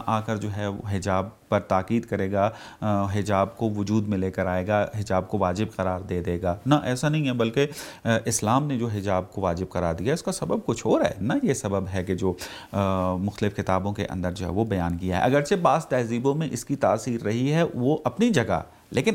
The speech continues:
اسلام نے جو حجاب کے اوپر تاکید کی ہے، وہ منحصر نہیں ہے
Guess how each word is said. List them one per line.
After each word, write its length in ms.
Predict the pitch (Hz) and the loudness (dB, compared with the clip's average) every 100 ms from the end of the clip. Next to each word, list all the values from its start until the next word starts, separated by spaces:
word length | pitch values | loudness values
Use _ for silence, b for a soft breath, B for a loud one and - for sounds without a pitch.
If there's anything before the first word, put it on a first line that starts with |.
| - | 0
اسلام 680 | 143 135 - 139 151 240 302 | 0 2 4 6 8 6 4
نے 180 | 247 214 | 0 0
جو 120 | 190 | 2
حجاب 420 | 156 131 107 110 | 2 4 4 2
کے 40 | 110 | -4
اوپر 180 | 110 | -4
تاکید 460 | 101 98 92 98 92 | -2 0 -2 -6 -10
کی 200 | - 101 | -10 0
ہے، 160 | 127 175 B B B 113 107 127 | 2 2 B B B -8 -4 4
وہ 300 | 151 180 190 - | 4 4 2 -4
منحصر 680 | 117 117 113 107 110 220 254 | -2 0 0 0 4 8 8
نہیں 280 | 208 208 185 | 6 -4 -4
ہے 240 | 185 202 | -2 -2